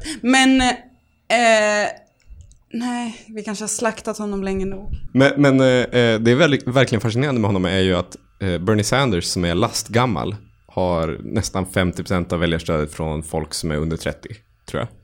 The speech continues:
Speaker 2: Medan Pete Buttigieg, som själv är den absolut yngsta på scenen, han har inget som helst stöd bland folk under trettio.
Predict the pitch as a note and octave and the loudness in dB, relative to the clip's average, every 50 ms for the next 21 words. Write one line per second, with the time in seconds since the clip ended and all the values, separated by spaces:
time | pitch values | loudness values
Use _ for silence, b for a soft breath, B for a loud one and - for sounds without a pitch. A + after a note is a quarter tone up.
0 | b b b b b - G2 G2 F#2 - - G#2+ F#2+ - - A2 A#2+ C3+ G#2 - | b b b b b -2 0 0 0 0 0 0 0 2 0 2 2 2 2 2
1 | F#2+ F2 D#2 - - - - - F#2 E2+ - - - B2+ A#2+ A#2 G#2+ F2+ F2 F2+ | 0 0 0 -4 -6 -6 -4 -4 -4 -4 -2 -2 0 0 0 0 -2 -2 -6 -8
2 | - - F#2 F2 E2 E2 D#2 - E2+ - - - - - - F2 E2 D#2 - - | -4 -2 0 0 0 0 -2 -4 -6 -6 -8 -8 -4 -2 -2 0 -2 -2 -2 -2
3 | A#2 F#2+ D#2+ D2+ - - - - - G#2 - - - - - - - - b b | 0 0 0 -2 -4 -6 -8 -6 -6 -4 -4 -4 -4 -6 -10 -14 -18 -20 b b
4 | b b b b _ - G2 A2+ C#3+ A#2 - - C3 B2+ G#2 F2+ E2+ E2 - F#2 | b b b b _ -2 2 2 2 2 2 0 0 0 2 0 0 -2 -4 -4
5 | E2+ B2+ D#3+ F3 G2+ - - - - - - F2 D#2+ - - - - - E2 C2 | -4 -2 -4 -4 -6 -8 -10 -8 -10 -8 -6 -6 -8 -8 -8 -10 -8 -6 -6 -6
6 | G#1 G#1+ - - - - - - - D#2 - - G1+ - - - - - - | -6 -8 -12 -14 -16 -18 -10 -8 -8 -8 -8 -10 -12 -12 -12 -12 -14 -14 -16